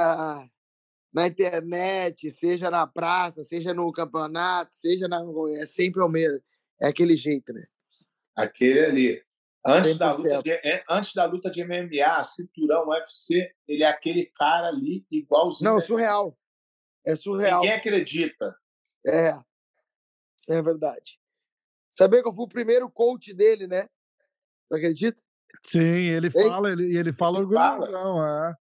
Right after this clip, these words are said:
Speaker 1: É.
Speaker 2: Ele sempre fala
Speaker 1: Muito
Speaker 2: do Mário. Toda vez que eu fiz negócio de entrevista com ele, ele sempre cita o Mário. Sempre.
Speaker 1: Cara, a luta do Japão que ele fez com o Minotauro, aquela ali,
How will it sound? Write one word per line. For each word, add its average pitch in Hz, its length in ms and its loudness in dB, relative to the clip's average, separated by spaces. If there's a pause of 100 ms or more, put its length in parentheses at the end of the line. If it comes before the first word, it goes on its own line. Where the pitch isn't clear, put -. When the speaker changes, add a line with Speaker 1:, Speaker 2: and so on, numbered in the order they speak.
(720)
Speaker 1:
É. 143 320 -10 (560)
Speaker 2:
Ele 131 120 4
sempre 185 340 0
fala 180 300 2
Speaker 1:
Muito 156 120 4
Speaker 2:
do 143 60 -2
Mário. 143 260 -4
Toda 190 300 0
vez 180 180 -4
que - 60 -6
eu - 120 -4 (360)
fiz 160 360 2
negócio 151 340 2
de 147 260 -2 (240)
entrevista 147 760 2
com 143 120 0
ele, 160 160 4
ele 160 180 -4
sempre 170 580 -2
cita - 320 -8
o 147 60 -2
Mário. 110 320 -2
Sempre. - 540 0
Speaker 1:
Cara, 220 400 0 (300)
a 190 120 4
luta 247 420 0
do 233 160 -4
Japão 220 800 -2
que 190 80 -8
ele 196 120 -6
fez 208 220 -4
com - 80 -20
o 202 40 -12
Minotauro, 190 560 -2
aquela 185 240 -4
ali, 185 360 -2